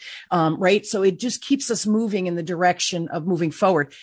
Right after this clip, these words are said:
here's the deal again, right? We're providing this great information, this great opportunity, the free gift, and then the Amplify Your Authority program. Um, if, if everybody doesn't do anything and they think, "Yeah, I'll think about it," um, we don't move the needle.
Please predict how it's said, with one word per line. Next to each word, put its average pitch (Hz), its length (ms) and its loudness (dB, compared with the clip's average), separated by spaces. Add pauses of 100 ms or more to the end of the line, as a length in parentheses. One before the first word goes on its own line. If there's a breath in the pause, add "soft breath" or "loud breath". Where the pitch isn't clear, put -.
(240 loud breath)
here's 311 280 4
the 294 100 4
deal 285 340 4
again, 220 420 0
right? 190 200 2
We're 202 100 -4
providing 233 600 2
this 180 160 -6
great 214 280 -4
information, 202 640 -2
this 165 140 -6
great 208 220 2
opportunity, 196 720 0
the 165 140 -2
free 214 300 0
gift, 185 400 2 (280 loud breath)
and 196 100 0
then 190 100 2
the 190 120 -4
Amplify 190 640 0
Your 180 420 -2
Authority 170 600 0
program. 190 580 -2 (340 loud breath)
Um, 180 320 0
if, 202 260 -2
if 208 240 0
everybody 226 420 2
doesn't 185 320 -4
do 233 280 -2
anything 185 520 -4
and 202 100 -2
they 202 80 2
think, 208 300 -4
"Yeah, 226 200 4
I'll 196 100 0
think 226 280 -4
about 165 380 2
it," 160 180 -2 (300 soft breath)
um, 180 260 0
we 214 100 2
don't 196 200 2
move 185 220 -2
the 180 100 -2
needle. 180 460 -4